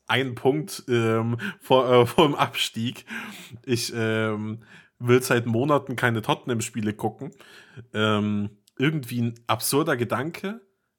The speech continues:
aber für den Moment war's en-, war's einfach mal wieder schön, weißt du? Nicht, nicht diese, äh, diese Negativität zu haben.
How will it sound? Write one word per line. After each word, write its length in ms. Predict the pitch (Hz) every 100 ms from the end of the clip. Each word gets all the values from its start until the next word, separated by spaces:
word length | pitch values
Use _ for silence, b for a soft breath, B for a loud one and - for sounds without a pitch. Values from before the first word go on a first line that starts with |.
| -
aber 200 | 117 127
für 300 | - 185 214
den 180 | 185 151
Moment 460 | 131 131 156 165
war's 160 | 120 117
en-, 240 | 135 120
war's 280 | 120 113 120
einfach 280 | 123 117 110
mal 140 | 107
wieder 180 | 107 104
schön, 400 | 98 120 101 90 -
weißt 280 | 107 120 -
du? 200 | 131 123
Nicht, 520 | 123 131 156 160 - - b b b
nicht 280 | 123 143 -
diese, 220 | 117 107
äh, 300 | 104 107 104
diese 260 | 117 107 104
Negativität 800 | 104 104 98 98 98 - 107
zu 200 | - 92
haben. 320 | 95 92 95